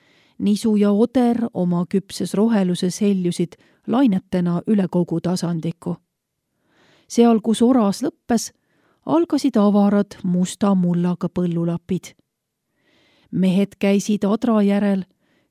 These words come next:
külvasid, küürutasid kraavide ja kanalite kohal.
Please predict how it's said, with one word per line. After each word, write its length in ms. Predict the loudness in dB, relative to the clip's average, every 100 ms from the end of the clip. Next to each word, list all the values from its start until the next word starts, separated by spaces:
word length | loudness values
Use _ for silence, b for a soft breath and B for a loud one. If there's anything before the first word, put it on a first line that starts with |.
| _
külvasid, 720 | 4 6 6 2 0 -2 -6 _ _ _ _ _ -2
küürutasid 640 | 0 2 0 -2 -2 -4
kraavide 560 | 0 2 2 0 0 2
ja 100 | 0
kanalite 600 | -2 -2 -2 -2 -4 -4
kohal. 340 | -2 -2 -4